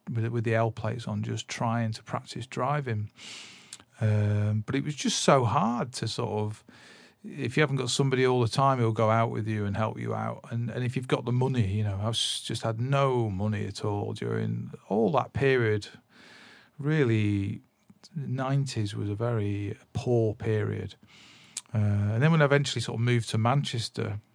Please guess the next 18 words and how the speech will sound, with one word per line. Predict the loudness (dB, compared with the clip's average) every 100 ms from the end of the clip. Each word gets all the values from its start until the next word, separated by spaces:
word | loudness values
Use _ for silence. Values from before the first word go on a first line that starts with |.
| _ -6
um, | -2 0 0 -4 -8 -16 _ _ _ _ _ _ _ -8
in |
kind | -2 0
of | 2
ninety-six, | 2 2 0 -2 -6 -8 -4 -4 -4 -8 -8
ninety-seven, | -6 -6 -10 -10 -6 -2 -2 -4 -10 -14 -20 -20 -20 -20 -20 -20 -20 _ -6
uh, | -4 -2 -4 -4 -6 -6 -6 -6 -8 -8 -8 -8 -8 -8 -6 -2
well, | 0 0
sort | -2 -2
of, | 2
well, | 4 2 0 -8 -8
well, | -4 -4 -2
mid, | -2 0 -2 -2 -12 _ _ _ _ _ _ -4
late | 0 0 0
ninety-five | 0 0 -4 -2 0 0 -2
it | -4
was | -8 -10
actually. | -12 -12 -12